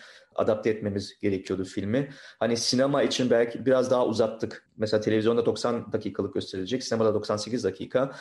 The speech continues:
Ama çok daha böyle çok farklı bir film, yani iki saatlik, iki buçuk, bir saatlik film yapmayı ben de istemedim açıkçası. Çünkü bence kısa ve öz olsun istedim.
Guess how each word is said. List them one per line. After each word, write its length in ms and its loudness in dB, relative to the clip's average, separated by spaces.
Ama 300 2
çok 280 -2
daha 160 4
böyle 140 4
çok 160 -2
farklı 420 -2
bir 40 -4
film, 140 -2
yani 140 2
iki 120 -8
saatlik, 400 -2
iki 100 -2
buçuk, 200 -4
bir 40 0
saatlik 420 -4
film 320 -6
yapmayı 540 2
ben 180 2
de 80 2
istemedim 420 0
açıkçası. 580 -10
Çünkü 300 -10
bence 420 0
kısa 320 2
ve 40 4
öz 240 4
olsun 280 2
istedim. 460 -8